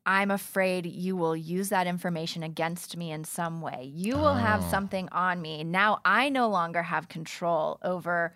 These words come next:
Speaker 1: what you know about me, how you're gonna share it. I'm opening myself up for betrayal, all of these things. So before I started doing this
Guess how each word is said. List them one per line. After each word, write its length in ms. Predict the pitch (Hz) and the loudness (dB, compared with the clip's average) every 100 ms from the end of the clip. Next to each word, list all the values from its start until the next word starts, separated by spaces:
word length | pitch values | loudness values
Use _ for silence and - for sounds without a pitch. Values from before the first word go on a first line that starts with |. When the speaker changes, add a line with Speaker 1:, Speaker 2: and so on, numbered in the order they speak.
| _ | _
Speaker 1:
what 320 | - 175 196 202 | -6 0 0 0
you 160 | 208 | -2
know 240 | 196 175 185 | 2 2 4
about 280 | 170 175 | 4 4
me, 140 | 180 175 | 0 -6
how 280 | 170 190 180 | 0 2 4
you're 180 | 196 | 2
gonna 180 | 190 175 | -2 -2
share 320 | 180 - 151 | -2 -2 0
it. 80 | 156 165 | 0 -2
I'm 120 | 170 - | -4 -2
opening 380 | 180 190 185 | 0 0 -2
myself 460 | 180 165 - 160 - | -2 -4 -2 -2 0
up 120 | 160 | -4
for 140 | - 165 | -4 -8
betrayal, 600 | 156 - 160 156 151 - | -6 -4 -2 0 -4 -2
all 200 | 170 170 | -2 -2
of 80 | 156 | -2
these 160 | 156 - | -8 -4
things. 360 | 180 160 - - - - - - - _ | -4 -2 -6 -10 -18 -18 -18 -20 -20 _
So 320 | - - 233 180 | 0 6 8 6
before 580 | 196 190 - 233 302 330 | 2 -2 0 4 6 6
I 140 | 285 | 4
started 540 | 247 208 196 180 151 | 2 2 4 2 -2
doing 720 | - 190 262 247 165 151 170 - | 0 2 4 2 0 -2 -6 -2
this 220 | 190 | -2